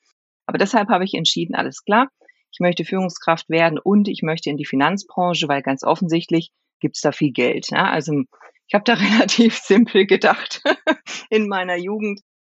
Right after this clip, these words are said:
Und es hat sich auch ergeben, dass ich, ähm, sehr früh Führungskraft wurde. Ich war damals eine der sehr, sehr wenigen Frauen, noch dazu die jüngste in einem, in einer mittelständischen Leasinggesellschaft und ja, hab,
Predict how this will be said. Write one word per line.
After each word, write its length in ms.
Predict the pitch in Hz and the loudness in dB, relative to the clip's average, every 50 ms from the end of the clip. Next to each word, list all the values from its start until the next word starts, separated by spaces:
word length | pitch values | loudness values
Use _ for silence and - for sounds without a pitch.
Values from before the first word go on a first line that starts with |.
| _ _ _ _ _ _ _ | _ _ _ _ _ _ _
Und 320 | - 185 185 180 175 165 - | -6 -4 -4 -4 -4 -4 -4
es 180 | 175 165 - - | -4 -4 -4 -4
hat 140 | 180 180 - | -6 -6 -8
sich 180 | 214 196 185 | -6 -4 -2
auch 140 | 180 170 160 | -2 -2 -2
ergeben, 600 | 151 147 135 156 160 175 185 190 196 190 196 196 _ _ _ _ _ _ _ _ _ _ _ _ - - | -4 -6 -6 -4 -4 -4 -2 -4 -6 -8 -8 -12 _ _ _ _ _ _ _ _ _ _ _ _ -10 -8
dass 180 | 147 147 - | -8 -8 -8
ich, 220 | - 156 143 - - | -10 -12 -12 -12 -12
ähm, 380 | - - 147 151 143 135 127 127 | -12 -12 -10 -10 -8 -8 -8 -6
sehr 160 | 143 143 139 | -6 -6 -6
früh 280 | - - - 185 190 185 | -6 -8 -6 -6 -6 -6
Führungskraft 840 | - - 180 170 165 160 156 156 - - - - 147 143 - - - - | -6 -4 -2 0 0 0 -2 -6 -8 -12 -8 -4 -4 -4 -4 -8 -10 -6
wurde. 480 | 175 190 208 214 214 202 170 170 160 160 | -2 0 0 0 0 0 0 -2 -2 -2
Ich 140 | 165 160 - | -4 -6 -4
war 140 | 147 139 139 | -4 -2 -2
damals 460 | 139 139 135 143 139 139 139 - - - - - - _ _ - | -2 -2 -2 -2 -4 -4 -6 -8 -16 -20 -20 -20 -20 _ _ -2
eine 240 | - 151 151 143 143 | 0 0 2 2 2
der 160 | 139 139 135 | 2 0 2
sehr, 180 | 156 156 160 | 0 0 0
sehr 140 | 156 165 156 | 2 0 0
wenigen 380 | 147 147 151 147 147 135 139 135 | 0 0 -2 -2 -2 -4 -4 -6
Frauen, 480 | - - - 143 147 147 165 165 160 | -4 0 2 2 4 4 2 0 0
noch 160 | 156 143 135 - | -2 -4 -4 -6
dazu 340 | - 143 - - - - 139 | -6 -8 -8 -8 -10 -10 -8
die 180 | - - 127 | -8 -10 -8
jüngste 640 | 123 143 151 180 226 220 - - - 202 190 190 190 - _ _ _ _ _ _ _ | -4 -2 0 2 0 0 -2 -4 -4 -2 -2 -2 -2 -6 _ _ _ _ _ _ _
in 140 | - 160 160 | -4 -2 -2
einem, 220 | 160 156 156 156 | 0 0 -2 -2
in 120 | - 156 156 | -2 -2 0
einer 80 | 147 | 0
mittelständischen 800 | 143 151 160 156 175 160 - - 151 151 139 139 - - 143 139 | 0 0 0 -2 -2 -2 -2 -2 -2 -2 -2 -2 -2 -2 -2 -2
Leasinggesellschaft 1200 | 156 190 208 240 220 202 190 180 - - 165 170 170 175 - - - 160 151 156 - - - - | -2 0 0 2 0 0 0 -2 0 2 2 2 2 2 0 2 2 2 2 0 0 -6 -6 -4
und 260 | 147 160 151 - - - _ _ _ _ _ _ _ | -4 -4 -4 -6 -8 -12 _ _ _ _ _ _ _
ja, 240 | - 147 139 120 - | 0 2 2 2 0
hab, 220 | - 160 - - | -2 -4 -4 -4